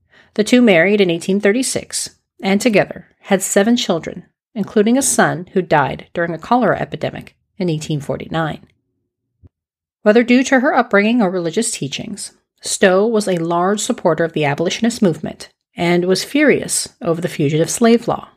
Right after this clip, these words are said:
passed as part of the Compromise of eighteen fifty.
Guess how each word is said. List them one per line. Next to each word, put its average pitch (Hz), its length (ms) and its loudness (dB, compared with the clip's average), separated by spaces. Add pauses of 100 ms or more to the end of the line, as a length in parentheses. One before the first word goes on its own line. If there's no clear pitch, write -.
(280)
passed 147 400 -2
as 196 60 0
part 160 220 0
of 175 60 -6
the 190 60 0
Compromise 175 840 -2
of 170 100 -4
eighteen 147 320 -4
fifty. - 460 -6